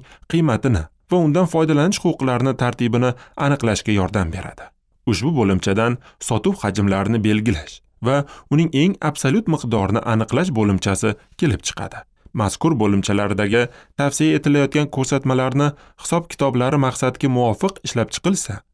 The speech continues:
korxona faoliyatidagi moddiy resurslarni ortiqcha sarflash, turli xildagi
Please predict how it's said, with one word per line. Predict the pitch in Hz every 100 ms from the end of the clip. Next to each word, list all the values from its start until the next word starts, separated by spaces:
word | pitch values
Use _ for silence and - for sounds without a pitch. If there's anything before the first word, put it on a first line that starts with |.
| -
korxona | 160 185 151 151
faoliyatidagi | 202 156 147 139 135 127 131 143
moddiy | 123 104 165
resurslarni | 196 120 113 104 110 104 113 120 - -
ortiqcha | - 139 - - 175
sarflash, | - 123 - 117 80 - _ _ -
turli | - 165 208
xildagi | 180 165 156 156